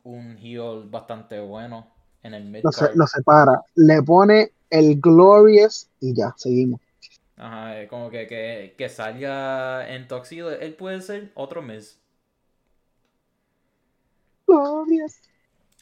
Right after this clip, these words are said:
Speaker 1: Eh, pero sí. Eh, vimos a Kaylee Ray y a Io Shirai ganarle a Kaze Catanzaro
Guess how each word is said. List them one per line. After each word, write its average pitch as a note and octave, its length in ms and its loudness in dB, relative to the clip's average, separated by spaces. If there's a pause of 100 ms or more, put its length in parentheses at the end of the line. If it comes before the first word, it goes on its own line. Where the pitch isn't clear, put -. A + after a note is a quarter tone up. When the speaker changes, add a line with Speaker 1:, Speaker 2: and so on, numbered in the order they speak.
Speaker 1:
Eh, A#2 420 -14
pero A#2 220 -14
sí. B2 220 -20 (1040)
Eh, A2+ 480 -14 (920)
vimos A#2+ 720 -14
a A#2 240 -14
Kaylee A#2 400 -16
Ray A#2 420 -14
y A#2+ 160 -20
a A2+ 180 -14
Io A#2 180 -16
Shirai A2+ 380 -16
ganarle A2 420 -16
a G#2 360 -14
Kaze A2+ 420 -18
Catanzaro A2 1040 -18